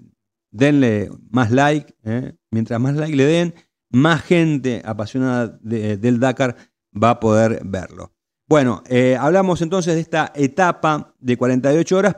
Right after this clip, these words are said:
pero, pero no quiero ser yo el único que hable de esta etapa, que le brinde detalles.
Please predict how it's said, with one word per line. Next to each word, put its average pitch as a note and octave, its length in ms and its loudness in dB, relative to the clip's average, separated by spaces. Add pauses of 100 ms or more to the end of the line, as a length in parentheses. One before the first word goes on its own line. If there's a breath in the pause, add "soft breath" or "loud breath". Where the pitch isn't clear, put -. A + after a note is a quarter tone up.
pero, G3+ 600 2
pero D#3 440 -2
no F3 260 -2
quiero D#3+ 260 -4
ser C3+ 180 -6
yo D#3+ 400 -4
el B2+ 240 0
único C3+ 640 0
que A2+ 180 -4
hable B2+ 340 0
de A2+ 100 -2
esta A2+ 220 -6
etapa, C3 500 -4
que G#2+ 100 -10
le G#2 100 -8
brinde B2 280 -4
detalles. D#3 760 -4